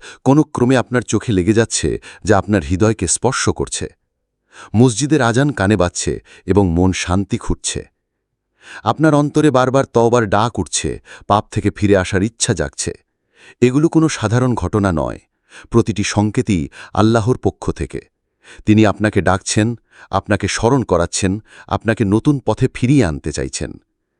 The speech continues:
আজকের এই ভিডিও সেই সংকেতের স্পষ্ট রূপ। এটি কেবল একটি ভিডিও নয়,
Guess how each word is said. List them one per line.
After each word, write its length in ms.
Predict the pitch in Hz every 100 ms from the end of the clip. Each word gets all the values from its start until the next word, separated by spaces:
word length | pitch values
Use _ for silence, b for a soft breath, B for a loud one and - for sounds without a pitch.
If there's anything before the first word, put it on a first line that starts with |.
| _ B B
আজকের 360 | - - - 170
এই 80 |
ভিডিও 440 | 127 98 131 95 69 B B
সেই 180 | - 131
সংকেতের 500 | - 120 113 135 120
স্পষ্ট 500 | - 139 135 - 95
রূপ। 340 | 65 58 _ _ _ b b b
এটি 200 | 98 92
কেবল 280 | - 101 104
একটি 220 | 98 98
ভিডিও 340 | 69 80 101 95
নয়, 240 | 98